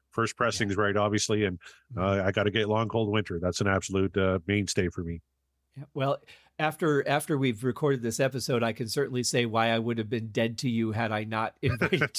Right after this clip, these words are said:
Speaker 2: you
Speaker 1: <laughs>
Speaker 2: on to do this one. And this, this just screams Corey Morissette all over the place. And
Speaker 1: Well, thankfully,
Speaker 2: speaking
Speaker 1: you're not dead to me. Uh, thank you very
Speaker 2: No.
Speaker 1: much for having me on. I had a blast there tonight.
Speaker 2: Yeah, thank you for coming on. And, uh, speaking of sc-, of screaming Corey Morissette,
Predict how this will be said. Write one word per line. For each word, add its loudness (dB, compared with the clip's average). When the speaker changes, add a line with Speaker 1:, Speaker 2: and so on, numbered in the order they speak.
Speaker 2:
you 2
Speaker 1:
<laughs> -20
Speaker 2:
on -4
to -6
do 2
this -2
one. -2
And 4
this, 2
this 0
just 2
screams 0
Corey 0
Morissette 2
all 4
over 0
the -2
place. -4
And 2
Speaker 1:
Well, 2
thankfully, 2
Speaker 2:
speaking 2
Speaker 1:
you're 4
not 0
dead 2
to 2
me. -2
Uh, 2
thank 2
you 2
very 2
Speaker 2:
No. -4
Speaker 1:
much 0
for 0
having 0
me 2
on. 4
I 2
had 2
a 2
blast 0
there -4
tonight. -6
Speaker 2:
Yeah, 0
thank -2
you 0
for -2
coming 0
on. 0
And, -2
uh, 2
speaking -2
of 0
sc-, -8
of 2
screaming 0
Corey 2
Morissette, 2